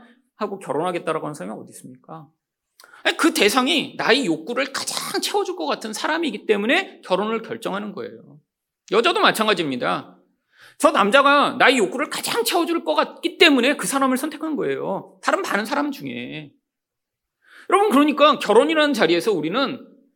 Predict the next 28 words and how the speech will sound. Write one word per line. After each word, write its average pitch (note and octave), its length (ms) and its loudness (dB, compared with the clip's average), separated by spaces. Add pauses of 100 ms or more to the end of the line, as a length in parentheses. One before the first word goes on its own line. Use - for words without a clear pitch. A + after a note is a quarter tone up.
(140)
결국 D4+ 300 2
자기의 C4 460 0
가장 C4+ 380 0
자기중심적 A#3+ 800 -4
욕구를 D3 320 -2
가진 F3 260 -6
채로 G3 200 -6
결혼을 C3+ 340 -14
합니다. C3 520 -20 (760)
근데 - 160 -2
결과가 A#3+ 420 4
무엇이죠? D3 640 -2 (540)
이 C#4 120 -2
자기중심적 A#3+ 720 0
욕구는 D3+ 600 -4 (220)
인간을 D4 360 2
통해 C4 160 -2
서로 C#4 220 -4
채워질 G4 340 -6
수가 F#4+ 180 -8
없어요. C3+ 640 -14 (1000)
여러분, F4 200 6
남자가 B3+ 400 8
원하는 G#3+ 500 4
그런 E3+ 480 4
여러 G3+ 220 6
가지 C4 220 4
욕구들이, E3 760 -6